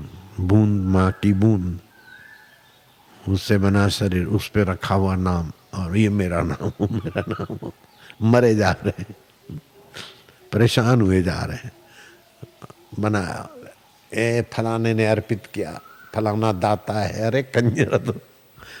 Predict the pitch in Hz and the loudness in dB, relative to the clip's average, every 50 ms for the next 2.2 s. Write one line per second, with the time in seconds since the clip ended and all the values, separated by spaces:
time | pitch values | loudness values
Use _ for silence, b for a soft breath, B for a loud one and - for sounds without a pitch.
0 | B B _ - 101 107 110 98 - - 104 113 110 123 120 107 98 - - - | B B _ 0 2 2 2 2 0 2 4 4 4 4 2 0 0 -2 -2 -2
1 | - 90 104 101 92 92 92 - - 82 82 - - - 95 95 - - - 90 | 0 2 2 2 0 -2 -6 -6 -6 -6 -8 -6 -6 -4 -4 -4 -2 -2 -4 -6
2 | - - - - | -6 -6 -18 -20